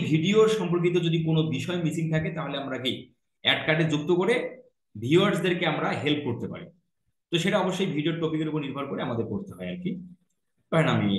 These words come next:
একটা যে কোনো অ্যাড করে দিলাম, দিলাম, তাহলে এই যে অ্যাড হলো। তখন এই button, এই অ্যাড card ভিডিওর মধ্যে আমরা কোন সময়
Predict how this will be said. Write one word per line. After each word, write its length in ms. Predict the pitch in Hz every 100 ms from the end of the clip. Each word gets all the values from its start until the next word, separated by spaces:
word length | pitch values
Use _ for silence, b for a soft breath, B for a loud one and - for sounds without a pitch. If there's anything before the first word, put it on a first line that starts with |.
| 98 -
একটা 140 | 98 98
যে 60 | 95
কোনো 100 | 90
অ্যাড 140 | 92 -
করে 100 | 80 -
দিলাম, 180 | - _ _ _ _ _
দিলাম, 200 | - 85 92 -
তাহলে 160 | 73 117
এই 60 | -
যে 60 |
অ্যাড 120 | - -
হলো। 100 | - - _ _ _ 123
তখন 140 | 160 160 180
এই 140 | 220 233 220 - 113
button, 340 | 117 143 113 - - -
এই 80 | 143 143 113
অ্যাড 200 | 123 123 -
card 200 | 98 151 - - 101
ভিডিওর 300 | 120 160 160
মধ্যে 180 | 156 160 147
আমরা 160 | 143 139 - - 175
কোন 180 | 220 214 - -
সময় 340 | 135 147